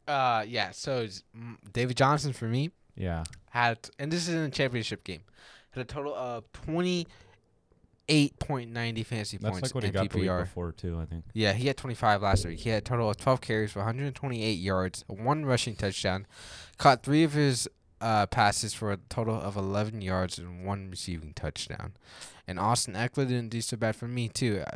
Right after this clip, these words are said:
Speaker 1: being my other running back with a total of fifteen point eighty points. All right, guys, just, just look at my, just look at my running backs, okay? Yes, some of them are injured, but just look at them, okay? You're gonna be like, "Wow." All right. Running back, Austin Eckler.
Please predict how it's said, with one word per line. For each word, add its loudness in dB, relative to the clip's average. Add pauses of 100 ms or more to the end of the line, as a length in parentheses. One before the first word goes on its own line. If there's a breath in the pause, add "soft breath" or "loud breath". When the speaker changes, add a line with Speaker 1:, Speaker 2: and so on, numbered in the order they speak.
Speaker 1:
being -2
my 0
other 4
running 0
back -2
with -10
a -12
total 0
of -2
fifteen -2
point -2
eighty -2
points. -6
All 4
right, 4
guys, -2
just, -6 (720 loud breath)
just -2
look 2
at 0
my, 4
just 0
look 4
at 2
my 8
running 6
backs, 2
okay? 0 (340)
Yes, 4
some 0
of 0
them 0
are 0
injured, -2
but 0
just -6
look 2
at -4
them, -2
okay? 0
You're 2
gonna 0
be 2
like, 2
"Wow." -4 (880 loud breath)
All -4
right. -2 (720)
Running 2
back, 6 (220)
Austin 0
Eckler. -8